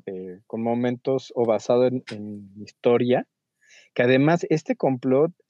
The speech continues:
mm, tampoco se tiene bien documentado. O sea, se cree, se medio sabe.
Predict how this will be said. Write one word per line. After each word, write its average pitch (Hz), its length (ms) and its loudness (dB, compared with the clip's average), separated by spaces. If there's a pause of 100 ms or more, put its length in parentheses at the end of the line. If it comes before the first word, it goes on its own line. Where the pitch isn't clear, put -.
(1040)
mm, 135 220 -10
tampoco 143 500 0
se 175 140 0
tiene 156 480 2
bien 147 300 2
documentado. 123 800 2
O - 400 -20
sea, 110 280 0
se 113 260 -4
cree, 143 540 4
se 131 160 -2
medio 110 500 0
sabe. 135 880 2